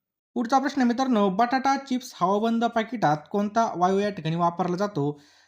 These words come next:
तर नायट्रोजन हा वायू मित्रांनो या ठिकाणी वापरला जातो. किडनी खालीलपैकी कशाचं गाळण करत नाही? किडनी कशाचं गाळण करत नाही? तर युरिक ॲसिडचं मित्रांनो या ठिकाणी आपलं योग्य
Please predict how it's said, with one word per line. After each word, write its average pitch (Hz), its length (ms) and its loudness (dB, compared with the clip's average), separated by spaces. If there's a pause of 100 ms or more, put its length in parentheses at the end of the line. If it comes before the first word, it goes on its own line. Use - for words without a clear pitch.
(140)
तर 180 40 -4
नायट्रोजन 226 640 -2
हा 175 180 -2
वायू 190 240 0
मित्रांनो 202 560 -2
या 190 100 0
ठिकाणी 170 280 -6
वापरला 151 440 -4
जातो. 113 500 -12 (440)
किडनी 247 520 2
खालीलपैकी 220 680 -2
कशाचं 214 600 -4
गाळण 180 280 2
करत 165 300 -4
नाही? 143 260 -4
किडनी 170 440 -2 (340)
कशाचं 226 540 -2 (200)
गाळण 175 400 0 (180)
करत 160 280 -2
नाही? 170 260 -2
तर 156 140 -6
युरिक 233 420 -4
ॲसिडचं 196 420 -4
मित्रांनो 190 360 -2
या 190 60 -2
ठिकाणी 180 340 -6
आपलं 165 300 -4
योग्य 156 420 -2